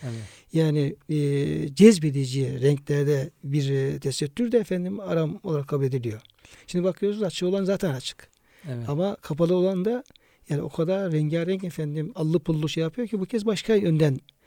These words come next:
Speaker 1: Evet.
Speaker 2: bir haramlık söz konusu olmuş oluyor. Dolayısıyla, yani, onları hocam, e, Allah'ın ahkamını, onu, e, o şekilde inanmak, e, o da çok önemli.
Speaker 1: Evet.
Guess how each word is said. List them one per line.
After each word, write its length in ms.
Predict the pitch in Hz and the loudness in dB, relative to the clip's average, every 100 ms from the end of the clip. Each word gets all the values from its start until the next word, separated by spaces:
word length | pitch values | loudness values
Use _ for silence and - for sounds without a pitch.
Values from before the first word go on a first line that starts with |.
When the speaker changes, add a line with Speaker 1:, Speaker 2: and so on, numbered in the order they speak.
| - | -12
Speaker 1:
Evet. 260 | 117 104 175 | -12 0 4
Speaker 2:
bir 80 | |
haramlık 460 | 139 156 156 147 143 | 6 8 8 6 0
söz 180 | 151 - | -4 0
konusu 300 | 147 139 139 | 0 0 0
olmuş 300 | 139 151 - | -2 -4 -2
oluyor. 360 | 139 156 226 - _ _ _ - - | -2 0 -2 -4 _ _ _ -20 -6
Dolayısıyla, 540 | 196 190 208 196 190 - | -4 -2 -2 0 0 2
yani, 200 | 165 160 | 2 2
onları 380 | 196 175 180 185 | 0 2 2 0
hocam, 280 | 175 196 - - | 0 -4 -6 -6
e, 240 | 165 156 156 156 160 | 0 2 2 -2 -4
Allah'ın 320 | 160 170 160 | -2 0 -2
ahkamını, 680 | - 143 170 165 165 175 190 - _ - - _ - | -4 -4 -2 0 2 2 2 -6 _ -20 -20 _ -4
onu, 340 | 156 165 165 - - | 0 2 0 -4 -6
e, 40 | 147 | -4
o 100 | 143 | 2
şekilde 280 | 185 190 | 4 6
inanmak, 560 | 165 151 139 143 - - - _ _ _ _ 170 | 6 6 6 4 0 -20 -20 _ _ _ _ -6
e, 240 | 135 135 | -4 -4
o 140 | 165 | 2
da 80 | 170 | 2
çok 220 | - 190 | 4 2
önemli. 500 | 160 156 151 196 277 - - _ 131 | 4 4 4 2 2 -2 -20 _ -10
Speaker 1:
Evet. 140 | 117 | -8